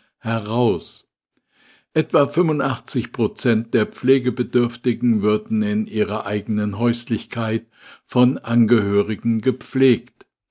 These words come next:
Deshalb brauchen wir die weitere Stärkung der Pflegestrukturen vor Ort und Angebote für Pflegende an und Zugehörige,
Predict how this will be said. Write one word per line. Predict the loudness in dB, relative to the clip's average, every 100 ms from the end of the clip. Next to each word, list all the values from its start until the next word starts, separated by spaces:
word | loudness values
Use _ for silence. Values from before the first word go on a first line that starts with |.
| _ _ _ _ _ _
Deshalb | 0 2 0 -2
brauchen | 0 0 0 0
wir | 0
die | 2 2 2
weitere | 0 0 0 -2
Stärkung | -4 -4 -4 -2 -2 0
der | 0 -2
Pflegestrukturen | -2 2 2 0 -6 -6 -8 -2 0 2 -2
vor | -4 -4
Ort | -2 -2 -4 _ _ _ _
und | 0 0 -4 -2
Angebote | 0 2 0 0 0 0 -2
für | 0 0
Pflegende | 0 -2 0 0 0 -4 -4
an | -4 -2 -2
und | 0 0 0 -2
Zugehörige, | -4 0 2 4 4 0 -2 -2 -4